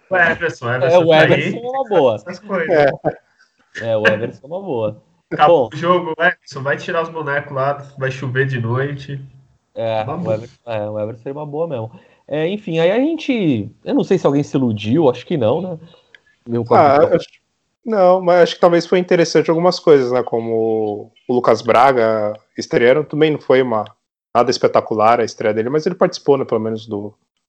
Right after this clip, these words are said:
Speaker 3: do lance do gol, assim. Talvez seja algo a
Speaker 1: Acho que a
Speaker 3: destacar, né?
Speaker 1: a única ilusão foi o João Paulo mesmo, assim, que, tipo,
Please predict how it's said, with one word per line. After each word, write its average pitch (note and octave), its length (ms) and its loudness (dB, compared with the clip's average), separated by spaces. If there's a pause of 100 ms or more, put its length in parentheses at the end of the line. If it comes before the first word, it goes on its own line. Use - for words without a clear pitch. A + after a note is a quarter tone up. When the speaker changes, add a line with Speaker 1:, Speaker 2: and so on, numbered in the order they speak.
(340)
Speaker 3:
do B2 60 0
lance A#2+ 280 2
do A#2+ 100 4
gol, A2+ 220 4
assim. A2+ 400 -4 (800)
Talvez A2+ 220 0
seja B2 160 2
algo A#2 460 4
a A2+ 240 4
Speaker 1:
Acho G#2+ 180 -4
que G3 100 -2
a F#3 140 6
Speaker 3:
destacar, A2+ 580 4
né? G#2+ 180 -2 (560)
Speaker 1:
a C3+ 140 -2
única F#3+ 280 0
ilusão F#3+ 400 4
foi A3 180 0
o A3+ 60 0
João A#3+ 200 0
Paulo F#3+ 340 4
mesmo, D3 260 -2
assim, B2+ 280 -8
que, A#2+ 80 -14
tipo, - 220 -14